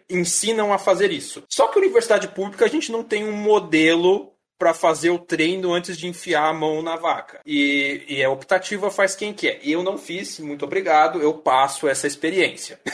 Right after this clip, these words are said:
<laughs> Eu dispenso. Ah, mas quem fez, quem faz a disciplina optativa, geralmente, ou quem faz estágio próprio pra isso, bem, aí já tem a experiência direto na coitada.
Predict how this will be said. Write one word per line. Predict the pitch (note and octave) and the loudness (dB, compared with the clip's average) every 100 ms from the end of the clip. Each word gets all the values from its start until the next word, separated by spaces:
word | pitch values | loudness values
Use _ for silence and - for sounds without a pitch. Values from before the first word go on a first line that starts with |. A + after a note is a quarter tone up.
| - - - | -10 -16 -4
<laughs> | G#3 G3+ - F3 - G3 F3+ E3+ - C#4 - - | -2 -2 -8 -12 -8 -8 -6 -8 -10 -16 -16 -6
Eu | C#3+ D3 D#3 D#3+ D#3+ D#3+ D#3+ | 0 6 8 10 10 8 6
dispenso. | E3+ - C#3 - - - _ - - - - - _ | 0 -4 -4 -6 -16 -18 _ -20 -20 -20 -20 -20 _
Ah, | C#3 C#3 C#3 C#3 C#3 | -4 0 2 2 0
mas | D3 D3+ D#3 | 2 0 0
quem | A3+ | -4
fez, | A3 F#3+ G3 - | -2 2 2 2
quem | - D3+ | -4 0
faz | C#3+ C3+ | 0 0
a | C3 | -6
disciplina | - C#3 | -12 -14
optativa, | C#3 D#3+ D#3 F3 F3 F3 | -6 -4 -4 -4 -4 0
geralmente, | F#3 F#3 E3+ F#3 E4 - | 2 2 0 -4 -6 0
ou | - C#3+ | 0 0
quem | D#3 C#3+ | -2 -4
faz | C3+ C3 | -2 -2
estágio | B2+ - B2+ C#3 C3 | -6 -2 2 2 0
próprio | - A#2+ - | -4 -4 -2
pra | E3+ | -2
isso, | C#3 C#3+ - E3+ D3+ C3 - | -2 -4 -6 -6 -4 -6 -6
bem, | C3 A2+ | -4 -2
aí | A#2 B2 | -4 -2
já | C3+ B2+ - - _ - | -4 -4 -16 -20 _ 0
tem | F3 G3 G3 | 2 4 4
a | |
experiência | F3+ - F3+ E3+ D#3+ E3 F3 | 2 2 2 4 2 0 -4
direto | D#3 D#3 D#3 D#3+ | 0 2 2 0
na | D#3+ | -6
coitada. | - E3 - - | -4 -6 -6 -10